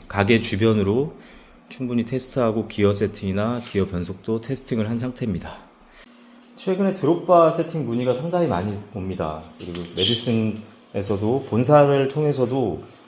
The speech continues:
드롭바 튜닝 하시는 분들이 꽤 많이 계신 것 같고요. 그리고 개인적으로 또 드롭바 튜닝 하시는 분도 계시고요. 그리고 이렇게 아예, 어, 매장에, 샵에 의뢰해서 멋지게 드롭바 튜닝해서 타시는 분들도 많이 계신 것 같습니다.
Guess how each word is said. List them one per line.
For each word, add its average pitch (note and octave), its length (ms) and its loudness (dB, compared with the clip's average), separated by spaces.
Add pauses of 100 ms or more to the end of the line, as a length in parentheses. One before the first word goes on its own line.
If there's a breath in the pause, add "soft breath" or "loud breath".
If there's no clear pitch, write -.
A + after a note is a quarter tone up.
(140 loud breath)
드롭바 A#2+ 420 4
튜닝 D#3 260 -2
하시는 C3+ 260 -4
분들이 G#2+ 240 -6
꽤 C3 140 -6
많이 F#2+ 260 -2
계신 G2 280 -6
것 F#2 80 -2
같고요. A2+ 440 -8
그리고 F#2 300 -4 (260 loud breath)
개인적으로 C#3 720 2
또 G#2+ 140 -4
드롭바 G#2 340 -2
튜닝 B2+ 260 -4
하시는 B2+ 280 -6
분도 G2 180 -6
계시고요. E2+ 600 -8 (480)
그리고 F#2 260 -6
이렇게 F#2+ 440 -4 (460 loud breath)
아예, G2 500 0 (200)
어, D#2+ 420 -6 (140)
매장에, G#2+ 600 2
샵에 C#3 320 -4 (120)
의뢰해서 A2+ 840 0 (500)
멋지게 A2 580 -2
드롭바 G#2 360 -2
튜닝해서 C#3 460 -4
타시는 C3 340 -8
분들도 G2+ 300 -6
많이 F2+ 260 -6
계신 F#2+ 240 -10
것 F2+ 60 -4
같습니다. - 420 -14